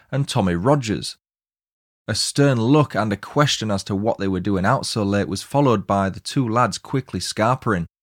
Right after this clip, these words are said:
Margaret said she then knocked on Eileen's door and informed her about what she'd just seen.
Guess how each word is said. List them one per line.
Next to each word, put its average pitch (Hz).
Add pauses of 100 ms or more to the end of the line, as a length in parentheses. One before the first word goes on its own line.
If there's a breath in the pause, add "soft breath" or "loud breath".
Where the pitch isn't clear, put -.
(800)
Margaret 170
said 147
she -
then 123
knocked 131
on 123
Eileen's 107
door 143
and 107
informed 143
her 117
about 107
what 104
she'd -
just 87
seen. 101